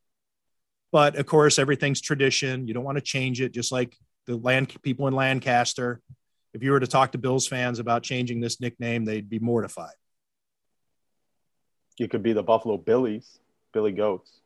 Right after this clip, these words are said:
Speaker 1: The shout song is incredibly silly and small time, but it is ingrained in generational D N A here. You can't change it. The, the Miami Dolphins song,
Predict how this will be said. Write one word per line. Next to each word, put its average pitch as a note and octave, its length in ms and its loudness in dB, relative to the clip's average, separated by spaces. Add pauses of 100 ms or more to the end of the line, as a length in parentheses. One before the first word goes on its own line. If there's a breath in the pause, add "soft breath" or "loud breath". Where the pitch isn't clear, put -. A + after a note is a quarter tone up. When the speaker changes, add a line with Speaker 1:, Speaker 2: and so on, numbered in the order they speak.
(200)
Speaker 1:
The C#3 80 2
shout F3 480 4
song C#3 400 2
is B2+ 540 -4
incredibly B2+ 1040 0 (1080)
silly A2 880 0
and A#2 200 -4
small C3+ 360 4
time, G2 480 -4 (400)
but D3 300 4
it D3+ 220 4
is D3 240 2
ingrained C3+ 760 0
in B2 560 -2 (500)
generational C#3+ 720 2
D C3+ 200 0
N C3+ 100 0
A C#3+ 180 0
here. F#2+ 220 -4
You G2+ 160 -8
can't C3+ 260 -2
change G#2+ 280 -6
it. D3 120 -4 (760)
The, C#3+ 160 6
the D3 120 2
Miami D#3+ 320 6
Dolphins D3+ 460 4
song, G2 240 -6